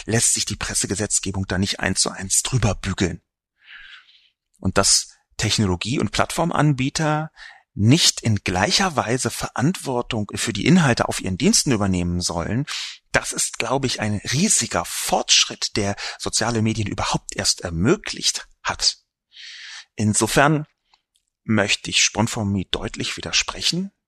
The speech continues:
Die Regulierung ist nicht einfach, denn Facebook ist nicht Presse.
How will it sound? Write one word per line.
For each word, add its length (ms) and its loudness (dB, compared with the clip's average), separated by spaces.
Die 100 -2
Regulierung 540 -4
ist 220 -6
nicht 460 4
einfach, 580 -12
denn 340 6
Facebook 460 -2
ist 180 -2
nicht 340 2
Presse. 400 -4